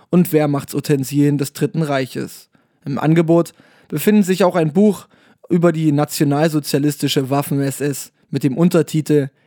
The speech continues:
Ehrenbuch der Tapfersten. Unbekannte haben die Gardelegener Gedenkstätte Isenschnibber Feldscheune in der Altmark geschändet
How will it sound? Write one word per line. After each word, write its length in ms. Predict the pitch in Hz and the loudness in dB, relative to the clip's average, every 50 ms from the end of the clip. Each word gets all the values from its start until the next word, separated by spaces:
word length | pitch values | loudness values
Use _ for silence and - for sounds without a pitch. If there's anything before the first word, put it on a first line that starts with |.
| _ _ | _ _
Ehrenbuch 640 | - 156 147 151 156 143 135 143 147 143 - - _ _ - | -4 -2 0 0 0 2 2 2 2 2 0 -6 _ _ -2
der 120 | 170 165 | -2 -2
Tapfersten. 800 | - 170 151 123 - - 139 143 - - - 139 135 - - - _ _ _ _ _ - - - - - - - - - - - - - - _ _ _ _ _ | 0 -2 -4 -4 -4 -6 -6 -6 -8 -8 -10 -10 -10 -10 -10 -14 _ _ _ _ _ -12 -10 -10 -10 -8 -8 -8 -10 -10 -10 -12 -12 -16 -18 _ _ _ _ _
Unbekannte 640 | - 185 214 208 214 - - 160 147 147 - 143 131 | 0 2 2 2 2 0 0 -2 -4 -2 -2 -4 -4
haben 200 | 135 135 135 143 131 | -2 -2 -2 -2 -2
die 100 | 131 123 | -2 -4
Gardelegener 720 | 139 139 143 147 151 151 147 147 147 143 151 147 143 135 | -2 -2 -2 0 0 0 0 0 0 2 2 0 0 0
Gedenkstätte 800 | 131 143 117 143 143 151 143 - - 151 151 147 156 143 127 - _ _ _ _ _ _ | -2 -2 -2 -2 -2 -2 -2 -2 0 0 0 0 0 -2 -2 -4 _ _ _ _ _ _
Isenschnibber 720 | - 185 185 175 180 160 - - 165 160 156 151 147 143 | -2 0 2 2 2 2 2 0 0 0 2 2 0 -2
Feldscheune 640 | 139 - - 160 180 180 - - 160 139 139 143 135 | -2 0 0 0 0 -2 -4 -4 -2 0 0 0 0
in 100 | 135 139 | 0 0
der 160 | 139 135 131 | 0 -2 -2
Altmark 460 | 131 147 170 - - 143 135 131 - | -2 -2 -2 -2 -4 -4 -4 -4 -6
geschändet 600 | - 131 - - 151 147 151 156 156 143 - - | -6 -6 -4 -2 0 0 2 2 2 0 -2 -4